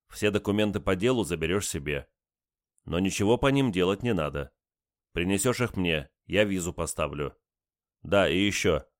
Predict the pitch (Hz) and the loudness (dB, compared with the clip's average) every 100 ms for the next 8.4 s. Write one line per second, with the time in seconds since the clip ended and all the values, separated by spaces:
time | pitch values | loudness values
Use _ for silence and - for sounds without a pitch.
0 | _ _ _ _ _ - 113 113 110 117 | _ _ _ _ _ -2 2 2 2 2
1 | 139 - - 92 95 98 98 123 - 87 | 2 0 -2 0 0 0 0 0 0 0
2 | 90 98 85 80 98 98 117 120 120 - | 4 4 4 2 -2 -2 0 0 0 -6
3 | _ _ - 82 - 117 143 - 98 85 | _ _ -2 0 2 2 2 -2 -4 -2
4 | 98 135 113 90 78 92 104 76 71 67 | -2 -2 -4 -2 0 0 0 0 -2 -8
5 | _ _ _ _ _ _ _ - 87 92 | _ _ _ _ _ _ _ -4 0 2
6 | 110 95 - 95 98 90 90 87 87 80 | 2 0 0 0 0 0 -2 -2 -4 -2
7 | 92 127 131 85 76 92 113 123 117 110 | 0 0 0 -4 -2 -2 -2 -2 0 0
8 | 82 76 73 - | 0 -2 -4 -8